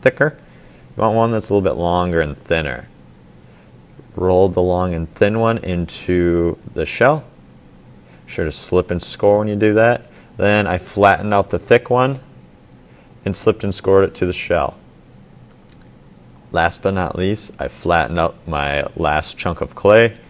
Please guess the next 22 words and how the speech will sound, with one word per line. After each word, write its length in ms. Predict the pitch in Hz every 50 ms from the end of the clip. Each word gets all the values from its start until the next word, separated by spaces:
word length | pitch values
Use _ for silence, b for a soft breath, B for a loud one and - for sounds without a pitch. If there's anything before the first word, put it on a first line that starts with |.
| B B B B B B B - -
cut 180 | - 107 101
it 120 | 98 95 95
into 320 | 95 95 87 - 87 82
a 40 | 78
leaf 280 | 76 82 101 113 110
shape, 340 | - - 110 107 110 107 - -
and 120 | 101 90
slipped 260 | - - - 90 - -
and 100 | 90 85
scored 280 | - - 90 90 85
my 100 | 80 80
snail 460 | 78 - - 87 87 87 87 87 85 76
to 200 | - - - 78
it. 280 | 71 - - - - - B B B B B B B B B B B B B B - - _ - - - -
When 280 | - - 95 92 95 95
you're 100 | 87 85
done, 280 | 82 98 101 110 120 113
bring 240 | - - 95 95
these 140 | 90 87 82
back 240 | - - 78 82 -
to 80 | - 90
me. 220 | 95 104 117 120